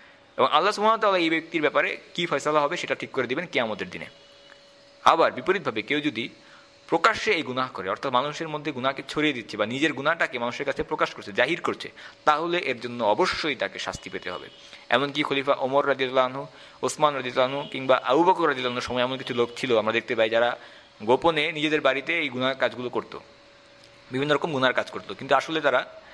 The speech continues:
আহ, এর জন্য কখনো শাস্তি পায়নি, কারণ তারা জনসম্মুখে এই সমস্ত কাজগুলো করতো না বা মানুষকে গুনাহের কাজগুলো দেখিয়ে বেড়াতো না। যদিও আসলে তারা ছিল মুনাফিক এবং তাদের শুধুমাত্র এক নামটাই,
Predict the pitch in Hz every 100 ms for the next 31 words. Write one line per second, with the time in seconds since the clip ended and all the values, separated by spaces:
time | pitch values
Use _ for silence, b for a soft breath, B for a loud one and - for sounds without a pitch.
0 | B B B - 113 113 104 - - -
1 | 135 139 139 127 147 139 120 - 104 95
2 | 95 131 147 147 131 135 156 175 180 180
3 | 190 156 143 143 143 127 120 135 131 127
4 | 131 131 151 127 117 - 156 147 127 127
5 | 127 120 120 135 117 117 127 107 95 -
6 | 80 - - _ _ - - - 143 170
7 | 143 147 139 120 113 143 127 123 - 101
8 | - B B B B - - 117 117 117
9 | 117 - 135 143 135 131 127 127 135 139